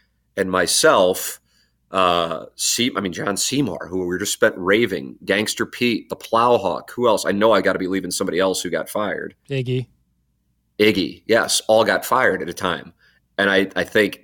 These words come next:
Speaker 1: most of 'em we were able to keep behind the scenes, but some of 'em got public before I was able to, to, to bring 'em back.
Speaker 2: Right.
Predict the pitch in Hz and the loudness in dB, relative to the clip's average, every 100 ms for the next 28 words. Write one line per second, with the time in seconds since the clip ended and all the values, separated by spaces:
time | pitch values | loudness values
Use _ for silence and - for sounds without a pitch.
0 | _ _ _ _ - 87 98 113 - 90 | _ _ _ _ -16 -2 2 2 2 2
1 | 90 92 90 92 92 90 90 87 87 95 | 2 -2 -6 -4 0 2 2 0 -4 -8
2 | - 95 - 90 90 87 87 80 131 127 | -4 -4 -2 -2 0 0 -2 0 2 2
3 | 82 82 - - - 101 110 92 92 90 | 0 -4 -4 0 2 2 2 0 0 0
4 | 87 - 139 90 87 117 - 92 90 87 | 0 0 0 0 -4 -6 -2 0 0 0
5 | 90 90 90 90 - _ 87 - _ - | 0 0 0 -2 -6 _ -12 -12 _ -10
6 | 95 87 90 87 90 120 69 - - 120 | -6 -2 -2 -2 0 0 -2 -8 -12 -12
7 | 107 | -12